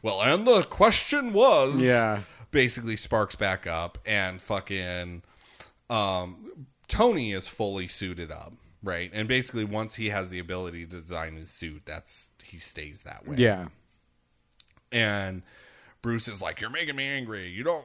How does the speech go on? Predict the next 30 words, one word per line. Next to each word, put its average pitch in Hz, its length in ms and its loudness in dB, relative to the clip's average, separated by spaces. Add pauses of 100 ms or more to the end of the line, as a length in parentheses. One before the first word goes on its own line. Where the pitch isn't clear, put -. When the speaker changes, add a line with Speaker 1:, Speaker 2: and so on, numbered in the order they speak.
(120)
Speaker 1:
you 123 160 -4
don't 175 140 2
wanna 170 160 2
make 170 220 -4
me 151 120 -4
Speaker 2:
Yeah, 139 140 4
Speaker 1:
angry." 117 140 2
Speaker 2:
he 127 40 4
won't 170 200 6
like 170 160 6
me 147 80 6
when 131 160 4
I'm 120 80 0
angry. 113 480 -2
Speaker 1:
Yeah. 113 400 2 (580)
And 117 600 2
fucking 113 500 0
starts - 340 -2
to 113 100 -4
Hulk 107 360 -2
out 123 300 2
and, 95 220 -8
like, 87 300 -8 (640)
grabs 107 760 -2
Tony 127 540 -2
and 87 180 -10
jumps 104 320 -4
across 98 340 -6
the 107 80 -12
thing, 120 220 -6